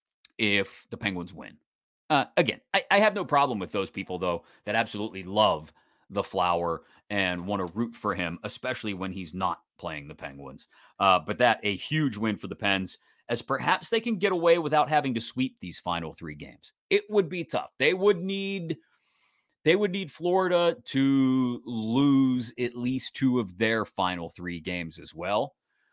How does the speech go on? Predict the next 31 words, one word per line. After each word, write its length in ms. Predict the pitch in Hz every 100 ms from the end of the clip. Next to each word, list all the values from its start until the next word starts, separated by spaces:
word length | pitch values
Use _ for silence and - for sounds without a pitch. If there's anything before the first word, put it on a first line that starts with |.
| _ _ 104
Um, 580 | 107 104 104 101 98 - _
but 100 | 196
that's, 480 | 214 226 - - - -
that's 400 | 277 - - -
a 80 | 254
distinct 420 | 240 240 254 233
possibility, 720 | 226 202 - 147 208 117 67 -
even 240 | 165 185
as 120 | 175 135
well 160 | 160
as 100 | 139
Florida 340 | - 151 127 101
is 100 | -
playing, 360 | 139 143 135
averaging 320 | 117 113 107 95
better 160 | 107
than 140 | 87 82
five 260 | 104 101
goals 220 | 92 90
a 20 | 78
game 280 | 110 123
over 140 | 123 104
their 120 | 110
last 280 | 110 110 -
dozen 320 | 110 107 101
games, 560 | 110 110 110 107 - - _ _ _ -
uh, 300 | 92 90 85 -
blowing 460 | 85 101 113 104
some 260 | - 104 95
teams 380 | 107 98 85 - -
hot. 280 | 92 202